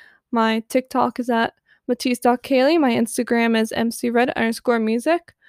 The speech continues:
Don't forget to subscribe to my YouTube channel, which is Sugar Poodle.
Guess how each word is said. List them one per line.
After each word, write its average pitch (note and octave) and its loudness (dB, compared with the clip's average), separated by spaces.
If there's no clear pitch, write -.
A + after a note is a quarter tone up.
Don't B3+ 0
forget C4+ 0
to C4 0
subscribe B3 2
to C4 -4
my B3 2
YouTube A#3+ -2
channel, D4+ -2
which B3+ -2
is A3 -6
Sugar A#3 -2
Poodle. D4+ -2